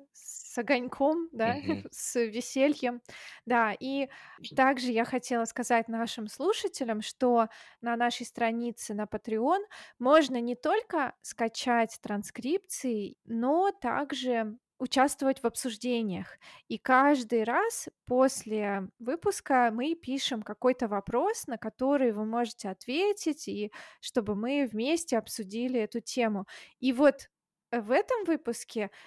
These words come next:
Speaker 1: б-, мы хотим задать вопрос: есть ли в вашей стране какие-то необычные традиции, и как вообще отмечают день рождения в вашей стране? Поэтому, если вы хотите поделиться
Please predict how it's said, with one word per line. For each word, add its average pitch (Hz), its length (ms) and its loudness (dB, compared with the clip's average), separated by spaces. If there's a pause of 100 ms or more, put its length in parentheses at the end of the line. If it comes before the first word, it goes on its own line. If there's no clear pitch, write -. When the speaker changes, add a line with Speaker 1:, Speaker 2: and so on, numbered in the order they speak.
(140)
Speaker 1:
б-, - 120 -18 (120)
мы 285 320 2
хотим 262 420 -4
задать 226 400 0
вопрос: 277 520 2 (200)
есть 269 460 0
ли 320 120 4
в 247 160 -4
вашей 302 500 0
стране 233 500 -2
какие-то 269 480 -2
необычные 240 760 -4
традиции, 220 800 -2 (220)
и 226 80 -10
как 320 300 0
вообще 269 440 0
отмечают 226 640 -2
день 196 200 -4
рождения 269 500 -2
в 214 40 -8
вашей 233 340 -2
стране? 214 580 -4 (380)
Поэтому, 247 380 0
если 247 360 0
вы 220 160 -2
хотите - 460 -6
поделиться 240 840 -2